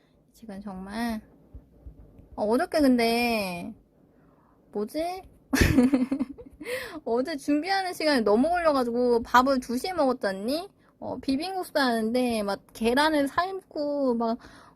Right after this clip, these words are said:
어, 그걸 또 비빔국수 하는 걸 또 촬영하고 이러다 보니까는 밥을 두 시에 먹었단다. 아, 오늘은 좀 일찍 먹어야지.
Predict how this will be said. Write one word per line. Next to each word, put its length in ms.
어, 240
그걸 360
또 280
비빔국수 640
하는 300
걸 140
또 100
촬영하고 680
이러다 320
보니까는 520
밥을 320
두 220
시에 180
먹었단다. 640
아, 80
오늘은 360
좀 140
일찍 220
먹어야지. 500